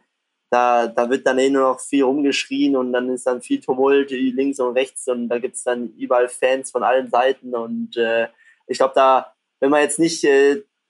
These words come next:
vor der Home Crowd spielt, wie ich damals in München, dann ist es schon nochmal anders, äh, dann wird's schon relativ neutral sein, aber es wird auf jeden Fall super sein, weil die,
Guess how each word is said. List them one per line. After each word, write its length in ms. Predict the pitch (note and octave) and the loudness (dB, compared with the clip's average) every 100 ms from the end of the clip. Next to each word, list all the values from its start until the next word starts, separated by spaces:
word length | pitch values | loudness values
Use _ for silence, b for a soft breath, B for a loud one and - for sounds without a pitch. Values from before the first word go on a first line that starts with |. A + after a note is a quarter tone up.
| _ | _
vor 180 | - | 0
der 140 | C3+ B2+ | 2 4
Home 180 | D3+ D#3+ | 2 0
Crowd 300 | - D3+ D3+ | 2 2 0
spielt, 280 | - D#3+ D#3 | 0 0 2
wie 80 | C#3+ | 0
ich 100 | C#3+ | 2
damals 400 | C#3+ C#3+ C3+ C3+ | 0 0 0 -2
in 60 | |
München, 400 | B2+ D3 C#3+ C3+ | -2 -2 -2 0
dann 240 | B2 B2+ B2 | 2 0 -2
ist 180 | B2 | -4
es 80 | B2+ | -4
schon 120 | C3 | -2
nochmal 300 | C3 B2 A#2+ | 0 2 2
anders, 380 | A#2+ C3 B2+ - | 2 0 0 -2
äh, 180 | A#2+ A#2 | -2 -2
dann 200 | A#2 A#2+ | -2 -2
wird's 160 | B2 - | -4 -2
schon 100 | B2+ | 0
relativ 440 | B2 C3 B2+ A#2+ | 2 0 -4 -6
neutral 440 | B2 A#2+ A#2 B2 | -2 0 2 2
sein, 240 | A#2+ A#2+ C3 | 2 2 2
aber 220 | A#2+ B2+ | 2 2
es 80 | A#2+ | 0
wird 120 | - | 0
auf 140 | C#3 | 0
jeden 140 | C#3 C#3 | 0 0
Fall 160 | B2+ | 0
super 220 | B2 C3+ B2 | 0 0 0
sein, 200 | A#2 A2+ | 0 -2
weil 240 | A2 A2 | -4 -6
die, 320 | A2 A#2 A2 | -8 -14 -16